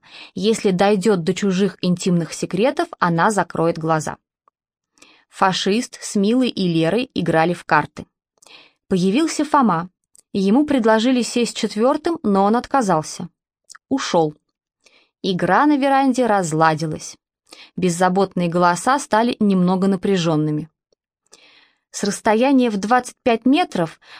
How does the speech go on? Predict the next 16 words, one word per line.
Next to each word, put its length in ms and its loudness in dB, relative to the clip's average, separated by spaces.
да 140 -2
ещё 320 0
и 140 -2
при 160 -2
таком 340 2
скудном 460 0
освещении, 720 0
понять, 400 0
что 200 -2
происходит, 680 0
было 260 2
трудно. 520 0
И 100 2
расслышать 640 0
удавалось 560 2
немногое. 720 2